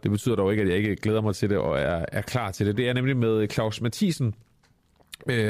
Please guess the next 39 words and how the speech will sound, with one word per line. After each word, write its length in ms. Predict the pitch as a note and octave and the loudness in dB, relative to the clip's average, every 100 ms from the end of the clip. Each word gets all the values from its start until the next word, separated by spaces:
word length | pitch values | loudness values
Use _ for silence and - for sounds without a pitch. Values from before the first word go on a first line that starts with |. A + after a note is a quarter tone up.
| A#2 | 0
ham 220 | C3+ B2+ | -2 -2
sammen 200 | C#3 A2+ G#2 | -2 0 0
med 80 | |
Jacob 120 | G2+ G#2+ | -2 -2
Korsbo, 340 | C#3+ A2 A2+ | -2 0 -2
som 120 | F#2 | -2
jeg 80 | F2+ | -2
talte 160 | A#2 G#2 | -2 -2
med 100 | G#2 | 0
tidligere, 420 | B2+ B2 A2 - | 2 2 2 2
er 60 | G2+ | 2
jo 100 | G#2+ | 2
vores, 360 | G#2 G2 - | 0 0 -2
øh, 200 | F2+ F2 - - - - - - - - _ _ _ _ _ - | -2 -2 -4 -14 -20 -20 -20 -20 -20 -20 _ _ _ _ _ -4
vores 340 | A#2+ C#3 E3 | 0 0 0
kilder, 460 | - D#3 C#3 A2+ A2 | 0 2 2 0 -4
når 140 | - G#2+ | -2 -2
det 80 | G2 | 0
kommer 220 | A2 F#2+ | 0 0
til 140 | - | -2
at 60 | G2 | -2
blive 120 | G2+ | -2
klogere 300 | - G#2 G#2 | 0 0 0
på 160 | G#2 F#2 | 0 -2
at 80 | F#2+ | -2
forstå 480 | G#2+ - A2+ G2 - | -4 0 2 2 0
både 320 | A#2 A2+ A2+ | 2 4 2
den 280 | G#2 F#2 E2+ | 0 -2 -2
russiske 540 | G#2 G#2+ G#2+ G#2 - | -2 -2 -2 -4 -4
og 120 | E2 G2 | -2 -2
den 80 | G#2+ | -4
ukrainske 520 | - A#2 A2 G2 G2+ | -2 -2 -2 -4 -8
side 460 | - G2+ G2+ G#2 - | -4 0 2 2 2
af, 480 | F#2+ F#2 F2+ F#2 F#2+ _ _ _ - - - | 0 2 0 -2 -6 _ _ _ -20 -14 -6
af 100 | A#2 | -4
krigen 280 | - A2+ F2 | -2 0 0
dernede 240 | F2+ F2+ | 2 2
lige 100 | F#2+ | 2
nu. 160 | F#2+ | 0